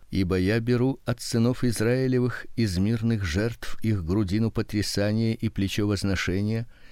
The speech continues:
и отдаю их Аарону священнику и сыновьям его в вечное право от сынов Израилевых".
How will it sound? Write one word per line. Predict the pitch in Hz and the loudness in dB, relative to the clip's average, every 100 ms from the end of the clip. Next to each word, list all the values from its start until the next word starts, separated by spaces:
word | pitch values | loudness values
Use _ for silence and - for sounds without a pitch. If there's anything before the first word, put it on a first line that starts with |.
| - - | -20 -4
и | 92 | 0
отдаю | 104 87 76 98 98 110 | 0 0 -2 0 2 2
их | 120 110 | 0 0
Аарону | 110 110 107 131 135 | 0 2 2 0 0
священнику | - 127 120 - 117 117 113 113 113 - | -2 -4 -4 -2 2 2 0 -2 -4 -4
и | 110 | -6
сыновьям | - 104 101 78 82 110 | -2 0 0 0 0 0
его | 113 110 110 98 | 0 0 0 -2
в | |
вечное | 53 107 117 123 - 123 120 | -4 -2 0 0 -2 0 0
право | - 117 123 110 | -2 -2 0 0
от | 101 | -2
сынов | - 92 90 85 | -4 -2 -2 -2
Израилевых". | 78 76 78 64 60 58 55 - | -4 -2 -4 -4 -4 -6 -10 -14